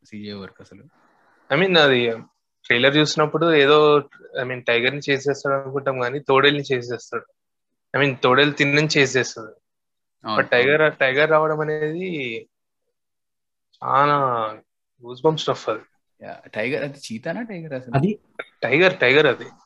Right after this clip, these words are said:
Speaker 2: టైగర్ వస్తది.
Speaker 3: టైగర్.
Speaker 2: అంటే,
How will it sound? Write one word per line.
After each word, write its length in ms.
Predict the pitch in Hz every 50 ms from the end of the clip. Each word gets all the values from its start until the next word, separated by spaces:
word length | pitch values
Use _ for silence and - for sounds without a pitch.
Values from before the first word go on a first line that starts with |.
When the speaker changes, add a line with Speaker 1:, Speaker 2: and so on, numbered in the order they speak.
| _ _ _ _ _ _ _ _ _ _ _ _ _ _ _ _ _ _ _ _ _ _ _ _ _ 127 _ _ _ _ _ _ _ _ _ _ _ -
Speaker 2:
టైగర్ 260 | 131 127 127 151 170
వస్తది. 380 | 175 156 - - 131 110 107 110
Speaker 3:
టైగర్. 460 | - _ _ _ _ _ _ - -
Speaker 2:
అంటే, 480 | 127 123 127 170 185 170 147 135 123